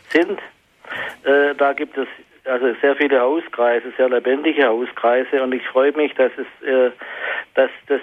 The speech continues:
in der, ähm, katholischen Kirche nun auch sich Bahn bricht. Sie haben vorher was ganz Tolles gesagt, dass sich der Heilige Geist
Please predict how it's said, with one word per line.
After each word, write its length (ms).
in 160
der, 320
ähm, 260
katholischen 640
Kirche 480
nun 220
auch 260
sich 160
Bahn 260
bricht. 300
Sie 80
haben 140
vorher 280
was 160
ganz 280
Tolles 360
gesagt, 460
dass 140
sich 120
der 120
Heilige 420
Geist 220